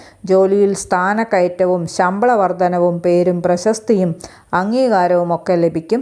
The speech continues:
സഹോദരങ്ങളെ കൊണ്ടുള്ള ഗുണാനുഭവങ്ങളൊക്കെ ഉണ്ടാകും. സർക്കാർ സംബന്ധമായ കാര്യങ്ങളിൽ കാര്യസാധ്യതയുണ്ടാകും.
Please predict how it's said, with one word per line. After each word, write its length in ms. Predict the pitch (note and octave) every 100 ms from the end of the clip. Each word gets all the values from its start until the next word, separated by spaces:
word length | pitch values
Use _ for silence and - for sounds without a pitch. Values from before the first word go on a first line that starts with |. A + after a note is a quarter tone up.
| - -
സഹോദരങ്ങളെ 800 | G#3 A3+ B3 C4 C4 C4 B3+ B3
കൊണ്ടുള്ള 360 | A#3 A3 A3 G#3+ G#3+ G3
ഗുണാനുഭവങ്ങളൊക്കെ 1080 | F#3+ G3 F#3+ F#3+ F#3 F#3 F#3 F3 E3+ - G#3 E3+
ഉണ്ടാകും. 380 | E3 D#3+ F3+ E4 - - - -
സർക്കാർ 420 | A3 G#3+ - C4+ C#4 C#4
സംബന്ധമായ 600 | A#3+ A#3+ A3+ A3 A3 G#3+ G#3
കാര്യങ്ങളിൽ 540 | G3 F#3+ G3 F#3+ G3+ F#4+ - - -
കാര്യസാധ്യതയുണ്ടാകും. 1400 | G3 F#3+ G3 G3+ - F3+ F3+ F#3 F3+ F3 E3 E3+ E3 G#3